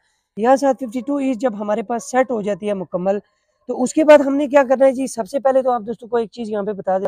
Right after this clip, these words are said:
ایل این بی کا جو سکریو اینگل ہے، اس کو ہلکا سا آپ نے پن کو اوپر کی طرف موو کر لینا ہے تھوڑا۔ تو آپ دوستوں کو یہاں پہ نظر آ رہا ہوگا، سگنل ہمارے پاس فلیکچویٹ ہو رہے ہیں۔ اب ہم نے کیا کرنا ہے جی، یا ساتھ ففٹی ٹو ایسٹ سے سب سے پہلے ہم نے جانا ہے جی ترک ساتھ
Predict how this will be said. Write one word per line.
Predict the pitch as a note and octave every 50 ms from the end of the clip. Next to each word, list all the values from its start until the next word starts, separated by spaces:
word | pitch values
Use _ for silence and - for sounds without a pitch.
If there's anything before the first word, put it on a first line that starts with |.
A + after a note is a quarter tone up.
| F#3+ G3+
ایل | A3+ A#3+
این | C4 C4+ B3
بی | A3 B3+ A3+
کا | C4+ C4
جو | A3+ B3+
سکریو | - - A3+ F3+ - C4 C#4+ D4
اینگل | B3+ A#3 G#3 G#3+ G#3
ہے، | G#3+ A3 G#3+ - _ _ _ _ _
اس | C#4 C4 -
کو | - D4+ D4 G3+ A#3+
ہلکا | A3 G#3 - C4+
سا | A3+ C4+ C4 A#3
آپ | A#3 G#3
نے | A#3 A#3+ B3 A#3+ A#3 - _ _ _ _ _ _
پن | B3+ B3+ B3 G#3
کو | C4 C4+ - -
اوپر | C#4 G#3 - C4+ C4
کی | G#3+ B3+ G3+
طرف | - B3 B3+ B3+ - - -
موو | G3+ F#3+ G3 G#3+ A#3 A#3+ G#3+ F#3
کر | - A3 G3
لینا | F#3 F#3+ F#3 F#3 F#3+
ہے | F#3
تھوڑا۔ | - - G3+ F#3+ F#3 F3+ - _
تو | G#3+ G3
آپ | G#3+ B3 B3
دوستوں | A3 C#4 A#3+ - C4+
کو | C#4+ C#4+
یہاں | C4 A#3+ A#3+
پہ | G#3+ C4
نظر | A#3+ A#3+ A#3+ B3+
آ | B3+ B3 B3+
رہا | C4
ہوگا، | A#3+ G#3+ G3 A#3 A3+
سگنل | - - - G#3+ A3+ C4 C4 B3
ہمارے | A#3 A#3 A#3 A#3
پاس | G3 A#3 A#3 A3+ - - _ _ _ _ _ _ _ -
فلیکچویٹ | A3 A3+ A3+ - - A#3 A#3 B3 A#3 F#3
ہو | G3 G3+ A3 A#3+
رہے | B3
ہیں۔ | A#3 A3 - _
اب | - C4 C#4 D4 C4+ C#4+
ہم | C#4
نے | C#4+ D4+ C#4+
کیا | A#3 D4 C#4+ C4+ C#4
کرنا | C4+ C4 C#4 C4+
ہے |
جی، | B3+ C4+ C4+ B3+ G3
یا | F#3+ A#3+ B3+ C4
ساتھ | - - C4 B3 -
ففٹی | - A3+ F#3+ - B3
ٹو | - C4+ C4+
ایسٹ | - C4 C4 B3 - -
سے | B3+ B3 B3
سب | - - B3 A#3 G3+
سے | - C#4
پہلے | A3 C4+ C4+ C4 C4
ہم | B3 A#3+ A#3+
نے | A#3+ B3
جانا | G3 G#3+ G3+ G3+ A3+
ہے | A#3
جی | G#3+ A#3+ A#3 A3 - _ _ _ _ _ _ -
ترک | D4+ C#4 A3 -
ساتھ | - B3+ B3 A#3